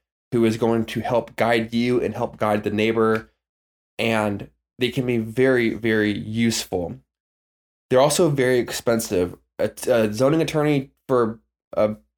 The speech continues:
typical project probably costs around thirty thousand dollars. And since they bill hourly, it obviously depends how much you use them, but thirty thousand dollars is it, it,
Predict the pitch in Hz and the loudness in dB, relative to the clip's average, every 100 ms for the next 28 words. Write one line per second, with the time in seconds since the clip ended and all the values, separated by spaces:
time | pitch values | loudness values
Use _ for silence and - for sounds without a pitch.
0 | _ - 139 135 135 120 110 - 123 120 | _ -4 -4 -2 0 0 0 -4 0 0
1 | 120 - 131 131 123 120 - 113 104 120 | 0 -2 0 0 -2 -4 -2 -4 -4 -4
2 | 117 117 117 107 110 95 92 98 135 - | -4 -2 -4 -2 -2 -2 -2 -4 -8 -10
3 | - _ _ _ _ _ _ _ _ - | -16 _ _ _ _ _ _ _ _ -6
4 | 127 123 113 139 131 120 117 127 123 - | -2 0 0 -2 0 0 2 2 2 2
5 | 123 117 113 110 - 107 110 120 110 - | 2 4 2 2 0 -2 -2 -6 -8 -4
6 | 113 113 117 113 107 - 107 113 123 113 | -4 -2 -2 -2 -2 -4 -4 -2 -4 -2
7 | 101 101 104 95 - 131 135 131 110 110 | -4 -2 0 -2 -2 -2 0 2 0 0
8 | 110 104 104 101 101 98 - 104 - 98 | 0 2 2 0 0 -2 -2 -4 -4 -10
9 | - | -10